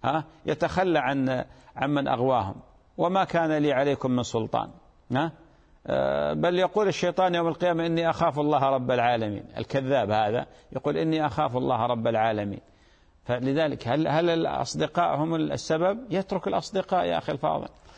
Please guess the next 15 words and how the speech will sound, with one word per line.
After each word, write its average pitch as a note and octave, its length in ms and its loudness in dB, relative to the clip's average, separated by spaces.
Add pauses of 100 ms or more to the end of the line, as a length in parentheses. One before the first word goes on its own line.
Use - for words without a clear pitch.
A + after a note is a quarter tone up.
(200)
هل E3+ 180 0
الذهاب F3 520 0
إلى، C#3 400 0 (680)
آه، A#2 280 0
الأسواق C3+ 640 0
والأماكن B2+ 640 0
التي B2 320 -2
فيها B2 440 0 (440)
مثلًا B2 400 -2
تبرج B2 520 0
نساء B2+ 360 -2
أو A2+ 120 2
شيء C3 300 0
هو C3+ 140 0
السبب؟ D3+ 440 0